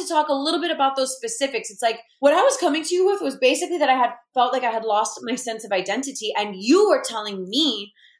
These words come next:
I can breathe life into my husband and his career and do something for myself that I get to know who I am and what makes me happy.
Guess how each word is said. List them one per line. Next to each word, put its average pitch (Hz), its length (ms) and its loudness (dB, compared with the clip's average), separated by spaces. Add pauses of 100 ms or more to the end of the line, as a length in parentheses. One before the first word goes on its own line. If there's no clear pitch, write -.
I 240 140 4
can 311 260 0
breathe 226 360 -6
life 196 360 2
into 220 220 -8
my 196 100 -4
husband 196 380 -4
and 190 140 -4
his 202 220 -4
career 196 680 -2 (140)
and 277 460 4 (220)
do 269 180 2
something 220 560 -6
for 202 80 -10
myself 185 640 0 (920)
that 214 180 4
I 220 200 2
get 226 200 -2
to 208 160 -8
know 208 720 -2 (140)
who 226 200 -4
I 196 160 6
am 180 580 -4
and 214 140 -2
what 208 240 2
makes 208 320 -8
me 208 400 -2
happy. 196 400 0